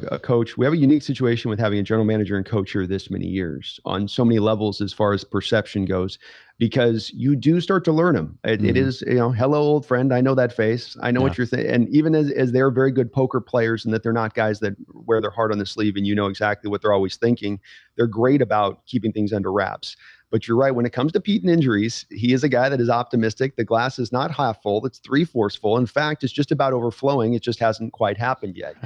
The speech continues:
Speaker 2: <laughs>
Speaker 1: So when he does start to speak about those injuries being like that, where it's, you know, the face goes a little gray, you know, gets the long face, and you go, "I don't know, I don't know, we'll check it, uh, we'll check it out."
Speaker 2: Yeah.
Speaker 1: You know, "We're checking it out, we're checking it out." You know, "Ooh," and that's, that's akin to,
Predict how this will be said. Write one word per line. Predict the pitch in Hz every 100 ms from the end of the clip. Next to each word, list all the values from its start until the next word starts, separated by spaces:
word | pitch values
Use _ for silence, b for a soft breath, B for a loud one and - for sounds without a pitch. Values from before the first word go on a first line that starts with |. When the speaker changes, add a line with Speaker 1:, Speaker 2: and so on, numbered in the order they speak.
| B
Speaker 2:
<laughs> | 123 B -
Speaker 1:
So | - 127
when | 139
he | 143 143
does | 143 165 165
start | - 165 165
to | 147
speak | - 156 151
about | 147 139 143
those | 135
injuries | 139 143 131 127
being | 107 127 123 120 - _ B B B
like | - 143 139 143 143 135
that, | 151 143 123
where | 120 120
it's, | - -
you | 127
know, | 110
the | 104
face | - 135 131 -
goes | 131 123
a | 131
little | 127 123
gray, | 117 120 113 113 117 -
you | 120 113
know, | 110
gets | 117 123
the | -
long | 127 123 123 127
face, | - 127 123 123 110
and | 110
you | 110
go, | 107 98 b b b -
"I | 98
don't | 110
know, | 110
I |
don't | 113 120
know, | 120
we'll | 107
check | - 110 107
it, | 95 -
uh, | 104 101
we'll | 98
check | 98 95
it |
out." | 90 78 _ _ -
Speaker 2:
Yeah. | 90 80
Speaker 1:
You | 92
know, | 90
"We're |
checking | 90 95 95
it |
out, | 87 -
we're | -
checking | 98 92
it |
out." | -
You | -
know, | 92
"Ooh," | 120 92 _ _ -
and | 104
that's, | 151 - -
that's | 131 143 -
akin | 127 139 120 110
to, | 104 98